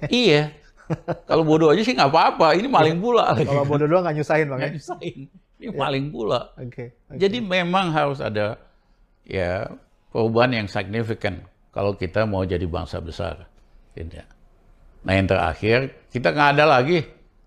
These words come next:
Speaker 1: orang yang, apa, misalnya ditangkap hanya karena Islamophobia atau apa,
Speaker 2: Mhm,
Speaker 1: ya kan?
Speaker 2: mhm, mhm.
Speaker 1: Siapapun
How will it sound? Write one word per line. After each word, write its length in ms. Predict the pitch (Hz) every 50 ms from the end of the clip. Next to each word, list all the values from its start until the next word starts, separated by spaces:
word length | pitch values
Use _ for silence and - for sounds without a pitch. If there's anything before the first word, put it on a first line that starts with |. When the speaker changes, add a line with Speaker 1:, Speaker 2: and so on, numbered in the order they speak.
| _ -
Speaker 1:
orang 280 | 95 107 113 127 135 135
yang, 240 | 131 127 120 120 123 123 120 117 - - - - _ _ _ _ _ _
apa, 260 | - 107 104 - 127
misalnya 460 | 135 135 117 104 - - 120 113 113 127
ditangkap 680 | 120 113 - - 107 110 104 98 131 127 - - _ -
hanya 240 | 104 107 113 120
karena 560 | 113 - 110 104 107 110 120 123 123 120 - - - _ _ _ _ _ _ _ - -
Islamophobia 1000 | 95 - 110 110 110 110 110 123 117 113 110 110 117 117 117 120 120 120 117 117 - - - - - -
atau 220 | - - - 131 120
apa, 680 | 113 117 117 113 - 127 120 117 117 113 - - 113 _ - -
Speaker 2:
Mhm, 260 | - 147 143 127 127
Speaker 1:
ya 180 | 139 117 117 117
kan? 200 | 117 110 110 117
Speaker 2:
mhm, 120 | 139 151 123
mhm. 40 | 120 - _
Speaker 1:
Siapapun 800 | _ - - 170 165 160 156 - 175 165 160 156 - 196 190